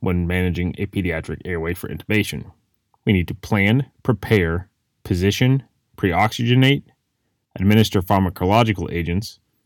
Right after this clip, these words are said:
perform the intubation, and then perform post-intubation management. First, we have to plan. Obtaining past medical history and allergies is important, especially with some of the medications we'll be delivering. Have they ever been intubated before,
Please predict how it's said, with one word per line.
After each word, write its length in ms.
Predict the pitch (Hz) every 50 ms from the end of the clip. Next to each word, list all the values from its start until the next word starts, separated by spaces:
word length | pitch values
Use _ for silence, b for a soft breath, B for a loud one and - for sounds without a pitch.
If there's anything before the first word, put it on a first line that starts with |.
| _ _ _ _ _ _ _ _ _
perform 340 | - - 90 - 120 117 120
the 140 | 120 113 110
intubation, 560 | - 117 113 113 120 117 - 135 143 139 123 - _ _ _ _ _ _ _ _ -
and 140 | - - 104
then 160 | 98 95 90
perform 460 | 90 - - - - 104 95 90 87 - _ -
post-intubation 1300 | - 117 120 117 - - - - _ _ _ _ - 113 98 98 90 92 90 90 - 95 95 92 92 - -
management. 480 | 90 85 78 73 - - - - - _ _ _ _ _ _ _ _ _ _ _ _ _ _ _ _ _ _ _ _ _ _ _ _ _ _ _ _ _ _ _ _ _ _ _ -
First, 240 | - 170 170 - -
we 80 | 147
have 100 | 123 107
to 80 | - 101
plan. 400 | - - - 90 80 73 - - _ _ _ _ _ _ _ _ _ _ _ _ _ _ - - -
Obtaining 380 | 123 117 - 123 117 110 104
past 340 | - - 131 135 147 - -
medical 320 | 127 117 117 120 - 113 98
history 400 | 90 85 82 - - 92 87 87
and 140 | 82 -
allergies 500 | - 101 101 95 90 85 85 82 80 -
is 120 | - 87 90
important, 440 | 92 98 - 117 123 - 65 - - - - _ _ -
especially 400 | - - - 135 135 - - 120
with 100 | 90 87
some 140 | - 104 98
of 40 | 87
the 60 | 82
medications 580 | 82 82 80 76 - - 95 85 - - 85 85
we'll 120 | 85 78
be 80 | - 80
delivering. 420 | 78 82 90 85 80 78 - - _ _ _ _ _ _ _ _ _ _ _ _ _ _ _ _ _ -
Have 140 | 110 101
they 120 | 101 95 -
ever 240 | 110 110 120 127 117
been 160 | 110 110 98
intubated 420 | 107 110 - 107 110 110 110 110
before, 420 | 113 117 - - 135 139 147 151